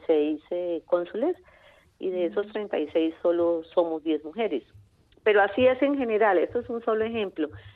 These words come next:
Speaker 1: En, eh, en nuestra Cancillería, por ejemplo, en, de mi país, y en general en el mundo entero, ¿no?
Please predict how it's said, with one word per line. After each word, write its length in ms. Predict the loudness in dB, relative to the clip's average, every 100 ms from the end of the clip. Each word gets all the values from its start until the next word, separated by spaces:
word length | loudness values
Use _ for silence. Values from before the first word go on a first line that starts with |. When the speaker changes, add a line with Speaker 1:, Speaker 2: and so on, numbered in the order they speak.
| -20 -12 -4
Speaker 1:
En, 340 | -2 -2 -4
eh, 280 | -6 -8 -8
en 140 | -6 0
nuestra 340 | -2 0 -2
Cancillería, 800 | 0 -6 -8 -8 -6 0 0 0
por 100 | -4
ejemplo, 560 | -4 -10 -14 -18 -16 -16
en, 160 | -16 -10
de 120 | -8
mi 140 | -8 -8
país, 440 | -6 -2 -2 -4 -12 -20 -20 -20 -20 -10
y 120 | -6
en 80 | -2
general 400 | 0 2 4 4
en 80 | 4
el 120 | 2
mundo 260 | 0 -4 -6
entero, 440 | -4 -2 -2 -4
¿no? 260 | -8 -12